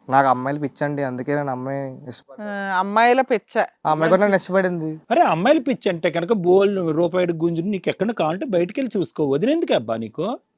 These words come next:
Speaker 3: చిన్నప్పటి నుంచే అన్ని పంచుకుంటున్నాము. నా తమ్ముడే ప్రపంచం, ఒక భార్య మీద కోపంతో భార్యని ఏదో చేయాలనుకుంటున్నాడు కానీ తమ్ముడిని కూడా ఏమి చేయాలని అనుకున్నటువంటి అన్నయ్య అక్కడ.
Speaker 1: నటనండి అదంతా నటన.
Speaker 2: ఆ, లేకపోతే ఏదైనా చేసేస్తున్నాడా నిన్ను?
Speaker 3: ఏమయ్యా నటిస్తున్నావంట,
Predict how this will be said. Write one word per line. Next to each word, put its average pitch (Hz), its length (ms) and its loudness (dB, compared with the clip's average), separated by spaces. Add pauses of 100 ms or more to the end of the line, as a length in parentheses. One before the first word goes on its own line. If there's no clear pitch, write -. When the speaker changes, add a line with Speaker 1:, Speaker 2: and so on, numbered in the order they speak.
(140)
Speaker 3:
చిన్నప్పటి 220 380 0
నుంచే 240 240 0
అన్ని 233 220 0
పంచుకుంటున్నాము. 226 1000 0
నా 208 200 2
తమ్ముడే 208 380 2
ప్రపంచం, 220 600 0
ఒక - 400 -2
భార్య 170 300 8
మీద 226 140 4
కోపంతో 226 460 2
భార్యని 202 400 4
ఏదో 226 140 4 (100)
చేయాలనుకుంటున్నాడు 226 680 -2
కానీ 226 180 -2
తమ్ముడిని 220 380 0
కూడా 240 160 4
ఏమి 226 240 0
చేయాలని 226 340 2
అనుకున్నటువంటి 214 580 0
అన్నయ్య 220 320 0
అక్కడ. 190 380 -4
Speaker 1:
నటనండి 160 560 -2
అదంతా 143 440 -4
నటన. 165 300 -4
Speaker 2:
ఆ, 247 40 4
లేకపోతే 254 340 8
ఏదైనా 262 180 8
చేసేస్తున్నాడా 269 560 8
నిన్ను? 220 360 0 (360)
Speaker 3:
ఏమయ్యా 233 300 4
నటిస్తున్నావంట, 202 800 0